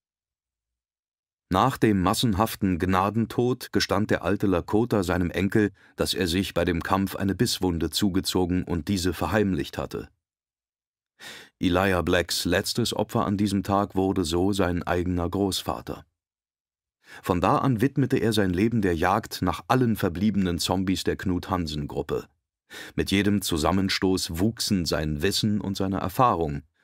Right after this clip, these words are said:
Obwohl er nie bis Piedmont kam, hat er neun Zombies der Stadt getötet, die in die Wildnis geflohen waren. Als er in Hayward auftauchte, war Black vermutlich zum weltweit führenden Gelehrten,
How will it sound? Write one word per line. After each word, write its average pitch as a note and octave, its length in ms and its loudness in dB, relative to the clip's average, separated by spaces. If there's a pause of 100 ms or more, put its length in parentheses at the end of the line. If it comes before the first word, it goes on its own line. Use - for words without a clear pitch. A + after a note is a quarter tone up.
(260)
Obwohl D3+ 320 4
er G#2+ 120 2
nie C3+ 220 2
bis A#2 220 0
Piedmont A2 480 0
kam, A2 340 0 (240)
hat G#2 160 2
er F#2+ 220 2
neun A#2+ 360 4
Zombies B2 500 0
der G2+ 140 0
Stadt - 300 -2
getötet, G#2+ 720 0
die E2+ 100 -2
in F#2 80 0
die F#2 120 0
Wildnis G2+ 400 0
geflohen D2+ 440 -4
waren. C#2 320 -4 (340)
Als - 220 0
er C#2+ 140 0
in D#2 120 -2
Hayward A2 460 2
auftauchte, E2+ 600 -2
war E2+ 180 2
Black F#2+ 280 0
vermutlich F#2+ 520 2
zum D#2 280 -2
weltweit E2+ 520 0
führenden G2 640 2
Gelehrten, F#2+ 640 0